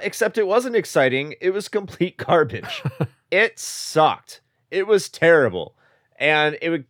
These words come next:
Speaker 1: keep on playing Rob Zombie music, which I think was the saving grace of the entire series. Well, not the series. No, of the game.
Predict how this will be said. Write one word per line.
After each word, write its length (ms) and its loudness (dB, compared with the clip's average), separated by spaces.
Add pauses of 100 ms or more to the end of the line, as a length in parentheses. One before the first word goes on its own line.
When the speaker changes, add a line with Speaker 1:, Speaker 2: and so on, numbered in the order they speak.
Speaker 1:
keep 240 -4
on 140 2
playing 320 2
Rob 200 2
Zombie 320 0
music, 320 -6
which 120 -4
I 80 0
think 260 -4
was 240 0
the 220 -4
saving 400 0
grace 360 0
of 240 -4
the 140 -4
entire 420 -2
series. 600 -10 (240)
Well, 100 -4
not 200 0
the 60 -16
series. 460 -12
No, 300 -4
of 100 -6
the 80 -6
game. 400 -6